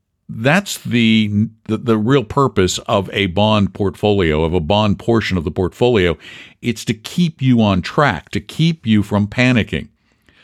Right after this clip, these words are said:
So no, I don't think, if you're just sitting with ten percent in bonds at this juncture, again, without knowing everything else, I don't think you're overweighted in bonds. And the other thing is, is you want,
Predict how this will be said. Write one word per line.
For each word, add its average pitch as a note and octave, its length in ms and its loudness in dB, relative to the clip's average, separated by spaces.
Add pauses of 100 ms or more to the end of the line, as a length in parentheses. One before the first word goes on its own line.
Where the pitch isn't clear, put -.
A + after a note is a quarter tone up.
So B2 220 0
no, B2 400 2
I B2+ 220 0
don't E3+ 180 0
think, F#2+ 160 -4
if G#2 120 -2
you're G#3 160 2
just F3 120 0
sitting G#2+ 220 0
with D#2 140 -2
ten A#2+ 240 0
percent A2+ 360 0
in G2 140 2
bonds G#2+ 400 0
at G2 80 -8
this A#2+ 220 -4
juncture, C3+ 500 -4 (320)
again, G#2 320 -2
without F2 320 0
knowing G2+ 300 2
everything F#2+ 320 0
else, G2 260 -2 (260)
I C#3 160 2
don't A#2+ 180 0
think F#2+ 200 -2
you're F#2 180 2
overweighted E2+ 600 0
in D2 120 -4
bonds. D#2+ 540 -2 (720)
And G#2+ 120 2
the C3 120 2
other G#3 200 2
thing C3+ 220 0
is, G2 240 0
is F#2+ 220 -2
you A2+ 200 0
want, C3+ 640 -2